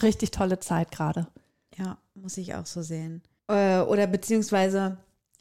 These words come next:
Speaker 2: sehe
Speaker 1: Siehst du so?
Speaker 2: sehe ich genauso.
Speaker 1: Ich wusste gar nicht, dass du so eine Herbstmaus bist.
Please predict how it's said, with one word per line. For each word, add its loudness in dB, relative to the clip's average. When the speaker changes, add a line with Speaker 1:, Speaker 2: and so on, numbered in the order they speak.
Speaker 2:
sehe 4
Speaker 1:
Siehst -6
du 2
so? 0
Speaker 2:
sehe 2
ich -4
genauso. -2
Speaker 1:
Ich -2
wusste 2
gar -2
nicht, -6
dass 0
du 2
so 0
eine 6
Herbstmaus 0
bist. 0